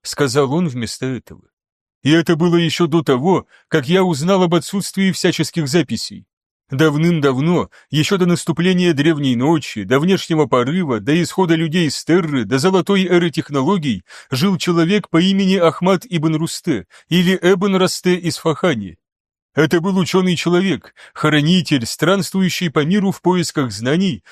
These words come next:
и с целью их сохранить. Он обо всём узнавал из первых рук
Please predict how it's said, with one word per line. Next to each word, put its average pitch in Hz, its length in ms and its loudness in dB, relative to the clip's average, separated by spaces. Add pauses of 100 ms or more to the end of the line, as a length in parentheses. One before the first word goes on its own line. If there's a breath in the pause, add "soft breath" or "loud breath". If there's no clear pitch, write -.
(140 soft breath)
и 175 120 2
с - 80 -4
целью 190 460 0
их 170 180 -2
сохранить. 160 680 -2 (420)
Он 180 240 2
обо 165 260 2
всём 180 440 0
узнавал 156 500 0
из 170 240 -2
первых 170 420 0
рук 180 320 -4